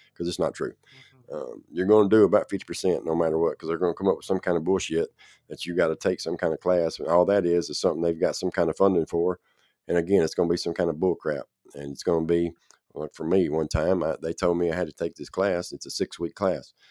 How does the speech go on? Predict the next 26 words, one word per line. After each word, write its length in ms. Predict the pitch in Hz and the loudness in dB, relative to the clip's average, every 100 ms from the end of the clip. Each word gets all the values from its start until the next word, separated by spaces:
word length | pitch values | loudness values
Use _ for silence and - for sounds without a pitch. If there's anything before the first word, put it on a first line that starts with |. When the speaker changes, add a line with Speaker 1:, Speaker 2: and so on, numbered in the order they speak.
| _ _ | _ _
Speaker 1:
They 60 | 80 | -6
said, 200 | - 82 | 0 0
"Upon 320 | 80 95 131 | 4 6 6
completion 460 | 131 104 131 - 123 | 2 0 -2 2 2
of 80 | 120 | 2
this 100 | 120 | 0
class, 320 | 117 95 85 | 0 0 0
you 80 | 92 | 2
go 160 | 95 | 4
home." 340 | 95 92 69 - | 4 2 0 -4
Everybody 640 | 76 101 117 135 139 131 | 0 2 2 4 6 6
else 200 | 151 156 | 2 -2
in 80 | 110 | -2
my 120 | 98 | -2
class 260 | 90 95 92 | 0 -2 -2
did. 320 | - 135 73 - | -2 -2 -2 -6
The 80 | 76 | -4
very 220 | 98 127 | 0 0
next 240 | 139 - | 0 -2
day, 100 | 131 | -6
as 80 | 104 | -4
soon 120 | 101 | -6
as 20 | |
the 60 | 92 | -6
class 320 | 104 113 107 | -2 -2 -2
was, 180 | 67 - | -10 -20